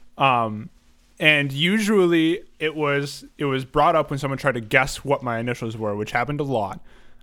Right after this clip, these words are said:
Um, and then I would always be like, "It's Terrence Shaniqua. Ha, ha, ha. No, it's not." But apparently I forgot once. And then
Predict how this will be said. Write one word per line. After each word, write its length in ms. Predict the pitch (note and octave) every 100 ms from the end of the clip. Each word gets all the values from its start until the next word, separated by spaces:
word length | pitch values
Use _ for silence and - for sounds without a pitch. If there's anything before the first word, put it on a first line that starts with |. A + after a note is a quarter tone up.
| -
Um, 460 | C3 A#2 G2 F#2 A2+ _ _ _ _ _ _
and 160 | C3+ C#3
then 140 | C#3
I 100 | C3+
would 140 | C3
always 260 | C3 C3 C3
be 120 | C3
like, 120 | B2
"It's 140 | A#2 -
Terrence 240 | D3 B2+
Shaniqua. 400 | - C3 B2 A2 - -
Ha, 200 | D3+ C3
ha, 140 | C3
ha. 240 | B2 A#2+ A2+
No, 160 | A#2
it's 160 | G#2+ -
not." 380 | F3 D3+ C3+ - - _ _
But 140 | C#3
apparently 500 | B2 - D#3+ D3+ C#3
I 80 | B2
forgot 540 | A2 A#2+ - C#3 A2+ G2+
once. 540 | F#2+ - - - - _ _ - -
And 180 | F3+ C3+
then 100 | F#3